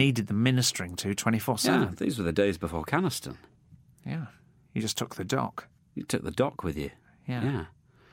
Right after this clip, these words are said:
Speaker 2: And maybe
Speaker 1: I'm going out of town for a couple of days. Um, I think I'm having a bit of a bout.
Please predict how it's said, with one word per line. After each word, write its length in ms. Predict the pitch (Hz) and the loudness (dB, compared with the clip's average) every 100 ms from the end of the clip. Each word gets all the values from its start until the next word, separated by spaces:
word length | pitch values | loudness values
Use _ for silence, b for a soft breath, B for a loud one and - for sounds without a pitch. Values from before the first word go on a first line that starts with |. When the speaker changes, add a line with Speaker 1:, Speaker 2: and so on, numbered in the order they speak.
| b b - | b b -2
Speaker 2:
And 120 | 104 | 2
maybe 340 | 98 123 101 80 | 4 4 4 4
Speaker 1:
I'm 60 | |
going 180 | 175 180 | 4 6
out 160 | 139 123 | 4 2
of 80 | - | 0
town 240 | 110 98 | 0 0
for 80 | 110 | -4
a 40 | |
couple 260 | - - 95 | -6 -8 -6
of 60 | |
days. 600 | 90 98 110 117 - - - b b b b - | -2 0 2 2 -2 -4 -10 b b b b 0
Um, 440 | 117 117 113 113 - b b b b - | 4 4 4 0 -6 b b b b -12
I 60 | - | -6
think 140 | 113 | 0
I'm 100 | 110 | 2
having 200 | 107 104 | 2 2
a 60 | 104 | 0
bit 120 | 110 | 0
of 80 | 104 | 0
a 100 | 98 | 2
bout. 580 | 113 95 92 - - | 2 4 0 -2 -6